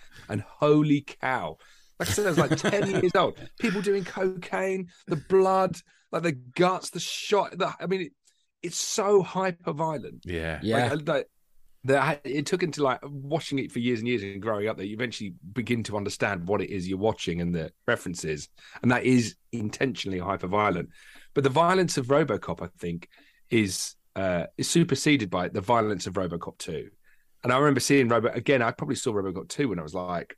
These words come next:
Speaker 1: thirteen, something like that, and it just kind of blew me away. It did everything that the first film did,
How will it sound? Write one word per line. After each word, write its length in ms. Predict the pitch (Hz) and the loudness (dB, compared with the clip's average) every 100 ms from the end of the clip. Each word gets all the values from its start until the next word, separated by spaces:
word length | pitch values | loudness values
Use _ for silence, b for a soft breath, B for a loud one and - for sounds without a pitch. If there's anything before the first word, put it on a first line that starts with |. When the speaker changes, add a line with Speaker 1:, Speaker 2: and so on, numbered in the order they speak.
| - | -20
Speaker 1:
thirteen, 880 | - - 92 90 - 107 107 113 131 | -20 -10 -8 -8 -4 -2 0 0 -4
something 400 | - 117 117 123 | -4 -6 -4 0
like 200 | 120 92 | 0 2
that, 240 | 127 - B B B B B - | 0 -2 B B B B B -4
and 160 | 123 127 | 0 0
it 100 | 131 | 0
just 300 | - 180 170 | 4 2 2
kind 180 | - 165 | -2 -2
of 180 | 127 - | -2 -4
blew 300 | 113 117 127 | -2 2 2
me 200 | 117 113 | 2 2
away. 320 | 104 101 107 | 0 0 -2
It 140 | 87 95 | -4 -2
did 140 | 120 | -2
everything 520 | - 143 156 - 165 151 | 0 2 2 0 0 0
that 120 | - | 0
the 60 | - | -6
first 460 | - 143 143 - | 0 2 2 -2
film 320 | - 104 82 80 | -4 -4 -4 -8
did, 360 | 82 73 76 | -8 -10 -12